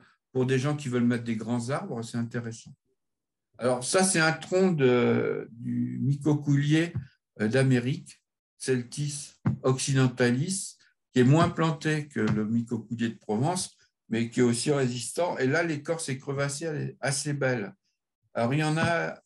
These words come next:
des vieux à l'arboretum de la Fosse.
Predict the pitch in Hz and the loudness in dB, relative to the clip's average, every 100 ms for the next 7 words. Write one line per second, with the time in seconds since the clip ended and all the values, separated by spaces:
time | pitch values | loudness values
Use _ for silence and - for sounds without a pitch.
0 | _ _ _ 120 135 139 131 139 165 170 | _ _ _ -2 2 4 2 2 2 2
1 | 131 123 135 135 160 156 123 123 120 - | 0 0 -2 -2 -2 -2 0 0 -2 -6
2 | 147 135 - - | -6 -6 -12 -16